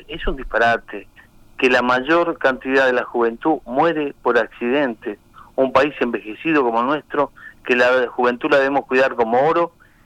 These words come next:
que se pierda de esta manera, ¿no? Por inconsciencia, aparte a veces de nosotros mismos, personalmente.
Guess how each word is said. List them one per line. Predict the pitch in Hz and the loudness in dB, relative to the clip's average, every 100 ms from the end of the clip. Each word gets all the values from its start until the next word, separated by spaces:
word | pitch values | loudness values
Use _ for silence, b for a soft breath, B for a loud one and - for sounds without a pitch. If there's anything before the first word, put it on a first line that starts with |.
| b - | b -20
que | - | -4
se | 135 | -4
pierda | 123 151 139 | 0 2 2
de | 139 | 2
esta | 139 | 2
manera, | 120 117 120 110 107 | 2 2 0 0 -2
¿no? | 113 131 123 | -2 -2 -2
Por | 117 120 | -2 -2
inconsciencia, | 113 117 117 147 143 127 | 0 0 0 -4 -2 0
aparte | 113 120 120 120 | 0 0 0 0
a | |
veces | 107 120 123 127 - b b - | 0 -2 -6 -8 -12 b b -2
de | 117 | 0
nosotros | 113 123 113 104 | 0 -2 -2 -2
mismos, | 110 104 101 - | -4 -8 -10 -10
personalmente. | 104 - 104 104 98 95 | -10 -4 -4 -2 -2 -4